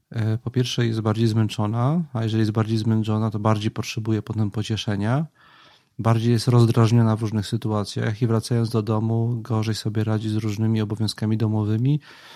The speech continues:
bo jest poirytowana, gdyż wyczekuje tego momentu, kiedy ta osoba będzie mogła sięgnąć po swoje używki w, w różnej wersji, w różnej postaci, ale na nie składają się te właśnie elementy.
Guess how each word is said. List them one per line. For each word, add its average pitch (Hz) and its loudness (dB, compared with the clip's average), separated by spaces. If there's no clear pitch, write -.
bo 127 2
jest 123 -2
poirytowana, 123 4
gdyż 120 0
wyczekuje 123 6
tego 113 2
momentu, 107 -2
kiedy 101 -6
ta - -8
osoba 101 0
będzie 95 0
mogła 95 -2
sięgnąć 104 0
po 95 -6
swoje 95 -4
używki 95 -6
w, - -18
w 107 -4
różnej 98 2
wersji, 95 -2
w 98 -6
różnej 92 -2
postaci, - -6
ale 98 -4
na 110 0
nie 101 2
składają 98 -4
się - -12
te 90 -12
właśnie 98 -10
elementy. 95 -6